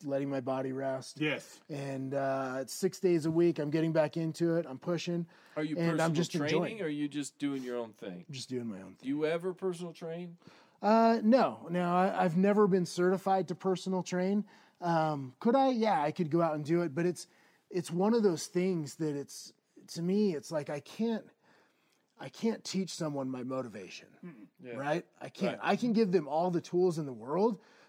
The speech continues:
Speaker 1: but if they aren't willing to get up and do it and apply it,
Speaker 3: It doesn't
Speaker 2: You're,
Speaker 3: matter.
Speaker 2: you're of no good to them.
Speaker 1: uh,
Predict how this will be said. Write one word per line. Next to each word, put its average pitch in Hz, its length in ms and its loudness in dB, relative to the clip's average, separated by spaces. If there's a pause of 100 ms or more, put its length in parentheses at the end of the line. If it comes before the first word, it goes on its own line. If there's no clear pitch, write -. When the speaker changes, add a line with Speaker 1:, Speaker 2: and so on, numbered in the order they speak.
(120)
Speaker 1:
but 151 120 -2
if 139 140 -8
they 139 240 -4 (140)
aren't 180 320 -2
willing 175 460 0
to 120 60 -8
get 139 280 -2
up 156 180 0
and 104 160 -10 (220)
do 143 240 4
it 208 100 4
and 147 120 -8
apply 143 460 -4
it, 226 220 0 (140)
Speaker 3:
It 127 160 -4
doesn't 135 180 0
Speaker 2:
You're, 175 80 6
Speaker 3:
matter. 135 240 4
Speaker 2:
you're 247 140 6
of 165 80 2
no 202 180 8
good 190 280 6
to 180 120 -2
them. 151 220 0
Speaker 1:
uh, 170 140 0